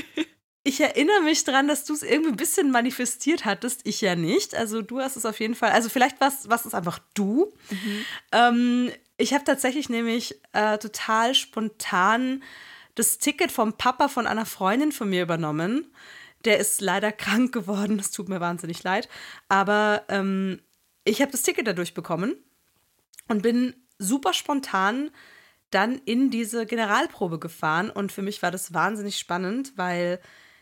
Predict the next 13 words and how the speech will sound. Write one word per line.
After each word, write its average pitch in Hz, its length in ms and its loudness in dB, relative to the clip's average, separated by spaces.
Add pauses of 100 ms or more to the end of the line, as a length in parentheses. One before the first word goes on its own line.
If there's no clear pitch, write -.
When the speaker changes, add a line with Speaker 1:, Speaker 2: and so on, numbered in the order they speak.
(240)
Speaker 1:
ich - 420 -6
noch 208 280 -4
nie 226 260 -2
gesehen 233 380 -2
habe, 226 300 -4
wie 208 80 -4
sowas 202 640 -4
hinter 262 300 0
den 214 160 -2
Kulissen - 420 -4
abläuft. 160 1080 -4
Also 185 240 -4
ich 202 300 -8